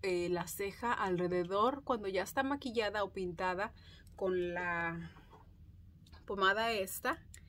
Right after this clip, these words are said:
Eh, hago el acabado para, um, darle una forma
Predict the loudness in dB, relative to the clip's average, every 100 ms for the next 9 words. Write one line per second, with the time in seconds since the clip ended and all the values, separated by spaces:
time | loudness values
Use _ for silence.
0 | -20 -16 -16 -16 -6 0 2 4 2 0
1 | 4 4 4 2 2 2 2 2 0 2
2 | 4 4 2 -4 0 2 2 0 -4 -10
3 | -20 -20 -20 -20 -20 -20 -20 -18 -4 -2
4 | 0 -2 -4 -4 0 2 2 2 -2 2
5 | 2 4 2